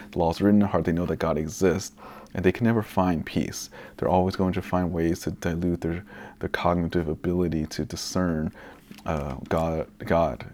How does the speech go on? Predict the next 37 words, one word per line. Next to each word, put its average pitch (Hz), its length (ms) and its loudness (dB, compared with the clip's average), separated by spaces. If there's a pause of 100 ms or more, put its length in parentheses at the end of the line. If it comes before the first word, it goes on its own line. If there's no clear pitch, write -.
Like, 76 160 -8
they, 73 80 -2
they're 80 160 -6
just 82 140 -6
constantly - 360 -4
searing 90 300 2
their - 100 -2
conscience - 400 -4
if 76 60 -4
they 82 80 0
wanna, 78 280 -2 (460)
um, 80 320 -4
deny 85 440 2
the 78 120 -6
fact - 320 -6
that 78 160 -2
God 87 300 0
is 80 180 -4
indeed 80 500 0 (300)
the 82 100 -4
only 85 160 2
one 82 120 0
that 92 80 -2
can - 100 -6
give 78 240 0
peace. - 560 -6 (420)
But 85 100 -2
you 80 60 -2
cannot 92 360 0
find 92 260 0
peace - 240 -4
in 85 80 -2
this 78 180 -6
world 80 280 -4
without 67 360 -6 (160)
the 92 80 -2
Lord. 87 360 0